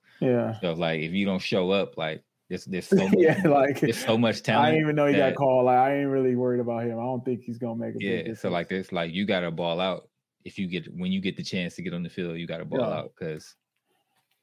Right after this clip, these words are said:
Speaker 2: it's, it's so much talent. You might not make it back. You, you
Speaker 1: Exactly.
Speaker 2: probably not gonna make it on the World Cup team. You know what I'm saying? If they qualify.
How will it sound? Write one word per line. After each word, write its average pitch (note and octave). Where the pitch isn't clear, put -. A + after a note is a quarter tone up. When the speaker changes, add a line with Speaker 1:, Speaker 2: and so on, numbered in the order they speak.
Speaker 2:
it's, F2
it's G2
so C3
much G#2
talent. G2+
You G2+
might G2+
not G2
make F#2+
it F2
back. G#2
You, B2
you A#2+
Speaker 1:
Exactly. A2
Speaker 2:
probably C3+
not A2
gonna G2
make G2+
it F#2+
on F2
the E2+
World E2+
Cup E2+
team. D#2+
You F2
know F2
what -
I'm E2+
saying? D#2+
If G2+
they F2
qualify. D#2+